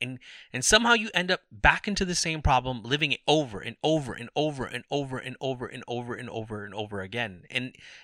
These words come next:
and the same style of man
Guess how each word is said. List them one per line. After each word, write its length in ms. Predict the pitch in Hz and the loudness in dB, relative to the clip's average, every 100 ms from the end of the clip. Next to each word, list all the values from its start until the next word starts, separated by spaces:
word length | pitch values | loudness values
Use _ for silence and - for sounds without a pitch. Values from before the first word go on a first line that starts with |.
| - | -2
and 280 | 131 127 117 - - _ | 0 0 -4 -20 -20 _
the 100 | 113 | -6
same 560 | - - 131 175 202 185 - 135 | 0 2 4 4 2 -4 -12 -8
style 500 | - - 151 151 147 | -2 2 4 4 0
of 100 | 123 | -4
man 360 | 123 104 87 | -4 -4 -6